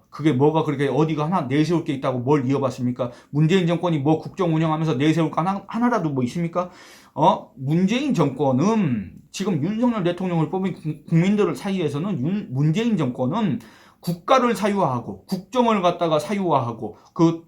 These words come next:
똥팔류 카르텔, 운동권 카르텔들이 나라를 갖다가 자기들 마음대로 운영하면서 이익을 갖다가, 국가의 모든 자원을 갖다가, 국민을 갖다가 약탈했다, 착취했다, 그런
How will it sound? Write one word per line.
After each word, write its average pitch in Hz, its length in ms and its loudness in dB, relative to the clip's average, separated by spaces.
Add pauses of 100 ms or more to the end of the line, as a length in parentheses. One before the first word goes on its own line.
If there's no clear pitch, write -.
똥팔류 247 500 0
카르텔, 226 440 -2
운동권 196 480 0
카르텔들이 175 680 -2
나라를 185 340 4
갖다가 143 420 0
자기들 151 360 -4
마음대로 208 460 6
운영하면서 170 1080 0 (280)
이익을 202 440 -4
갖다가, 143 580 -2 (280)
국가의 175 540 0
모든 180 340 -2
자원을 170 420 0
갖다가, 135 580 -6
국민을 196 420 0
갖다가 139 420 -2
약탈했다, 190 800 0
착취했다, - 760 -4 (220)
그런 247 360 2